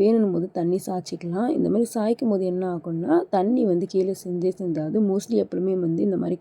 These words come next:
கேன்லாம் வந்து தண்ணி நம்ம ஊத்தும் போது தண்ணி கீழே எல்லாமே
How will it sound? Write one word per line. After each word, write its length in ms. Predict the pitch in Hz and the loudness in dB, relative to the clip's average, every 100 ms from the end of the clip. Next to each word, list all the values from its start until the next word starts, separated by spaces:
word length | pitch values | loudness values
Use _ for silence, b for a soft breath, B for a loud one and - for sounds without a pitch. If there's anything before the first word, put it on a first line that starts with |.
| - | -4
கேன்லாம் 400 | 175 165 170 156 | -2 -2 -4 -6
வந்து 220 | 170 233 320 B B B B - | -2 0 -2 B B B B 2
தண்ணி 180 | 226 226 | 6 6
நம்ம 160 | 208 185 | 6 2
ஊத்தும் 240 | 190 196 175 | 0 0 0
போது 140 | 170 202 | 2 0
தண்ணி 220 | 180 170 175 - | -2 -2 -2 -2
கீழே 200 | 180 165 | -2 0
எல்லாமே 280 | 160 139 160 | -2 -2 -2